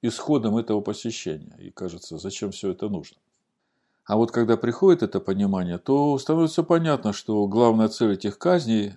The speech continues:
научить фараона, который, в общем-то, считает себя богом, и вместе с фараоном весь Египет, тому, кто такой Адонай, всесильный евреев. И при этом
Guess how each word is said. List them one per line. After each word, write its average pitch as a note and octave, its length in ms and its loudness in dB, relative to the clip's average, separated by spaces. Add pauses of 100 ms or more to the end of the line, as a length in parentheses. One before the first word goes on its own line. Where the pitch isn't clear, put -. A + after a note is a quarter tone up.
(300)
научить C#3+ 480 2
фараона, B2+ 560 2
который, G2 400 -2
в F#2+ 80 2
общем-то, A2 340 -4
считает G#2+ 460 0
себя F#2+ 280 -4
богом, F2+ 500 -2 (300)
и G2+ 540 -4
вместе G#2 440 -8
с - 40 -14
фараоном G#2+ 440 0
весь A2 240 -4
Египет, C3+ 560 -4 (200)
тому, C#3 600 -4
кто - 160 -4
такой B2 360 -2
Адонай, A2+ 420 -2
всесильный F2+ 540 -10
евреев. E2 300 -16 (1040)
И C3+ 240 2
при D3 220 4
этом D#3+ 480 2